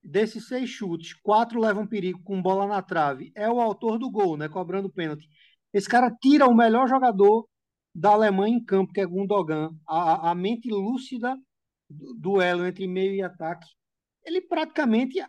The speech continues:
acaba o time e chama o Japão pra cima, né? Ele pega, bota um, um, um,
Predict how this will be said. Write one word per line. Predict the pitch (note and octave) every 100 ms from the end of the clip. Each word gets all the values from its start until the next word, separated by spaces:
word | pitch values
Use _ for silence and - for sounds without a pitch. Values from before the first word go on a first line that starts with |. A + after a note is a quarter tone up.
| -
acaba | C4 C4 - G3+ G#3 C4
o | A#3+
time | - F#3+ A#3 E4 D4+
e |
chama | B3+ B3 A3 B3
o |
Japão | A#3+ B3 G#3 A3
pra | G4
cima, | E4 G4 A#3 D3+ - _ _ _ _
né? | C#3+ D3+ A3+ - _ -
Ele | F#3+
pega, | G#3 F#3 G#3+ A#3+
bota | F3 G#3 A3
um, | A3+ G#3
um, | G#3 F3+ F3 G3+
um, | E3 D#3+ D3